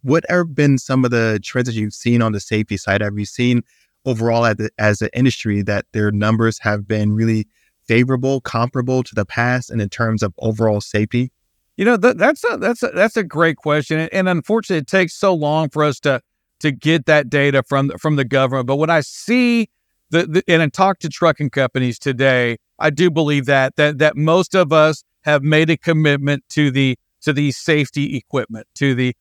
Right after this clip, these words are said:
Speaker 2: the tractors that have the, you know, all the safety f-, features that they have with it. Again, if you're gonna join a, a company, that to me is a must. If you're gonna join a company and they're, they're bragging about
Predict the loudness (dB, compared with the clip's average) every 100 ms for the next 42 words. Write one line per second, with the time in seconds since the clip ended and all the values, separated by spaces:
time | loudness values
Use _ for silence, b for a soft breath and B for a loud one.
0 | _ -6 -6 0 2 2 0 -2 -2 0
1 | 2 0 2 2 0 -2 _ -2 0 4
2 | 4 4 2 0 -2 0 -4 -2 -6 _
3 | -2 0 -4 -2 -2 0 0 0 0 -2
4 | -4 -4 -10 _ _ -4 -2 2 2 2
5 | 2 0 -2 2 2 4 0 0 0 2
6 | 0 0 0 0 -2 -4 -4 -4 -2 -2
7 | -2 -2 -4 -8 _ _ 0 2 2 0
8 | 0 0 0 -2 0 -2 -2 -8 -20 _
9 | _ -10 -2 2 4 2 2 0 0 0
10 | 0 0 0 -2 -2 -2 0 0 0 0
11 | -2 -2 0 2 2 0 -2 0 2 2